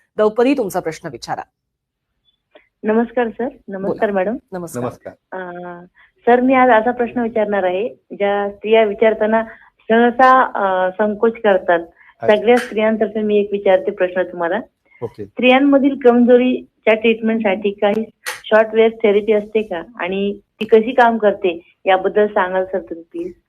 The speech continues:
Speaker 1: नक्कीच द्रौपदीजी, अतिशय सुंदर प्रश्न विचारलाय आणि तुमचं खूप खूप मनापासून कौतुक. तुम्ही खरंच म्हणालात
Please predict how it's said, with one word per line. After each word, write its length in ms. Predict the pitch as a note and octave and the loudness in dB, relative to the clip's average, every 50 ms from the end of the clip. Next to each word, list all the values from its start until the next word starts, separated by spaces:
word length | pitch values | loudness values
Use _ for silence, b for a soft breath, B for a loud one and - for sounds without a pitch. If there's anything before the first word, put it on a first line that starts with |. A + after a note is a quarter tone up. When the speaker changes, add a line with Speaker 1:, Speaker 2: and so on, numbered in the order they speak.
| _ _ - | _ _ -16
Speaker 1:
नक्कीच 360 | - E3+ F#3 _ - B3+ A#3 | -16 -16 -14 _ -8 -6 -4
द्रौपदीजी, 600 | A3 A3 G#3+ G3+ G3+ G#3+ G3+ A#3 A3 G3+ A#3 B3+ | -2 -2 -2 -2 -4 -6 -6 -6 -6 -4 -6 -4
अतिशय 460 | - G#3+ G3 - A3 G#3+ - B3+ B3 | -4 -4 -6 -8 -12 -10 -6 -6 -6
सुंदर 360 | B3 B3 A#3+ A3+ A3 G#3+ A3+ A3 | -6 -6 -8 -6 -4 -4 -4 -4
प्रश्न 280 | G#3+ A3 A3 - A#3+ | -6 -8 -8 -8 -10
विचारलाय 500 | A3+ A3+ A3 - A3+ G#3+ G3+ G#3 A3 A#3 | -8 -8 -6 -2 -2 -2 0 0 0 -2
आणि 160 | A#3 A3 G#3+ | -2 -4 -6
तुमचं 320 | G#3+ A3+ A3 G#3 G3+ - A#3+ A#3 | -8 -10 -12 -12 -10 -12 -12 -12
खूप 220 | _ - A#3+ A3 - | _ -10 -12 -10 -8
खूप 220 | - C4 B3+ C4 | -8 -8 -8 -8
मनापासून 480 | G#3+ G3 G3 G3+ G3+ A3 G#3+ - B3+ B3+ | -10 -10 -8 -8 -8 -8 -8 -6 -6 -4
कौतुक. 400 | B3 A#3 G#3 F#3+ - B3+ C4 - - | -2 -2 -2 -2 -4 -8 -8 -6 -6
तुम्ही 180 | A#3 A3 A#3+ A#3 | -6 -6 -6 -4
खरंच 300 | - A3 G#3+ A#3+ B3+ B3+ | -2 0 0 0 0 -2
म्हणालात 380 | C4 C4 A3+ G#3+ G3+ G#3+ G#3+ | -2 -2 -2 0 0 -2 -2